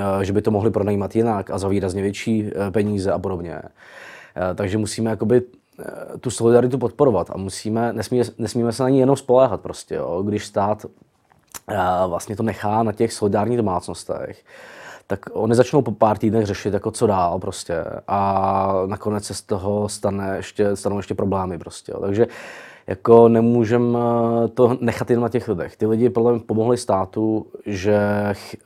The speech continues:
zachytili velkou část té první krize dobrovolnicky. Ale koupili čas tomu státu, jo. A ten stát by to neměl zneužít, protože to nechá jenom na dobrovolnosti prostě, jako.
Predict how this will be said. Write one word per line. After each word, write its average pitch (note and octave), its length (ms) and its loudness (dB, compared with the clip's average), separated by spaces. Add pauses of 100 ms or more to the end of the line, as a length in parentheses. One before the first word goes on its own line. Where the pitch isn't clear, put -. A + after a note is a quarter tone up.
(100)
zachytili G2+ 800 -2
velkou G#2 360 -4
část G2 240 -2
té G#2 120 0
první G2 240 -4
krize E2+ 400 -6 (100)
dobrovolnicky. F#2 880 -4 (960)
Ale G#2 360 2
koupili A#2 340 6
čas A#2 240 2
tomu G2 160 -4
státu, - 400 -4
jo. - 200 -6
A - 40 -2
ten G#2+ 140 -2
stát G#2 240 -2
by G2 80 -2
to A#2 80 0
neměl A2+ 260 4
zneužít, G#2+ 540 0
protože G#2 520 2 (420)
to A2 100 0
nechá G#2 380 0
jenom G#2+ 220 0
na G#2+ 380 -2
dobrovolnosti G2+ 920 -2
prostě, - 320 -18
jako. - 240 -20